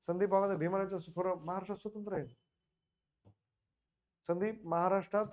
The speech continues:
खोरं स्वतंत्र आहे. बघ, एकूण कृष्णा नदी उगम पावते. कुठून येते एकूण कृष्णा?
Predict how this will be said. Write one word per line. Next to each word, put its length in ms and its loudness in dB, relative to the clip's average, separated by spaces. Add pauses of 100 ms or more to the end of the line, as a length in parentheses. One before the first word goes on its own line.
(100)
खोरं 280 4
स्वतंत्र 540 -2
आहे. 300 4
बघ, 300 2 (760)
एकूण 340 -2
कृष्णा 380 -4
नदी 200 0
उगम 240 0
पावते. 260 2
कुठून 260 -4
येते 200 -2
एकूण 260 -4
कृष्णा? 400 -4